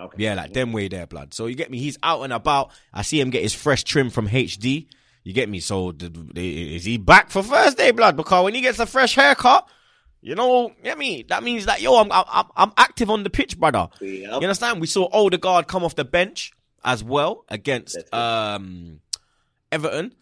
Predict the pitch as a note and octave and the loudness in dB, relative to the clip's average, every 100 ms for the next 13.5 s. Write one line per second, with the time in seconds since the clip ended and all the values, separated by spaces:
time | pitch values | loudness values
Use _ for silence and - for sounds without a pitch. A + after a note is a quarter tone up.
0 | _ - B2+ D3 A#2+ A2+ - A2 - E3+ | _ -8 -2 -2 -2 -6 -4 -6 -4 -6
1 | C#3+ - A#2+ C3+ B2+ G#2+ G#2 B2 A#2 A2 | -6 -8 -10 -8 -6 -8 -6 -4 -2 -2
2 | A2+ - _ _ _ _ F2 G#2+ A#2 G#2 | -4 -6 _ _ _ _ -12 -6 -4 -2
3 | B2 G#2+ B2 B2+ C3 A#2+ C#3 C3+ A#2+ G#2 | -2 -2 -4 -2 -4 -6 -4 -2 -2 -4
4 | F2 B2 F#2 A2+ D2 - - - E2+ F2+ | -4 -8 -8 -10 -10 -14 -18 -18 -14 -10
5 | D2+ E2+ F2+ - D#2+ - C3 G#2+ G2+ G#2 | -10 -10 -12 -14 -12 -6 -4 -4 -4 -4
6 | G2+ G2 F#2 G#2+ G#2 F#2 F#2+ G2+ G2 - | -4 -4 -6 -6 -8 -8 -8 -6 -6 -8
7 | _ _ _ - D2+ D2+ F#2+ A2 - G#2+ | _ _ _ -20 -18 -12 -8 -8 -6 -10
8 | F#2 F#2+ F2+ - _ _ _ _ _ _ | -8 -8 -8 -12 _ _ _ _ _ _
9 | G2+ F#2+ F2 F#2 C3 C3 A#2 A2 F#2 E2+ | -8 -8 -8 -6 0 0 0 -2 -2 -4
10 | - A#2+ - - _ _ _ - F#2+ F#2+ | 0 0 0 -16 _ _ _ -10 -8 -6
11 | F#2+ - G2 - A2 D3 G#3 D#3+ D3+ E3+ | -8 -10 -10 -6 -4 0 0 0 0 2
12 | F#3+ A2 F#3+ A#2+ A#2+ - D#3+ D3 - G#2 | 0 0 -2 -2 -4 -4 -4 -4 -6 -8
13 | G#2 F#2 A2 E2+ | -6 -4 -6 -8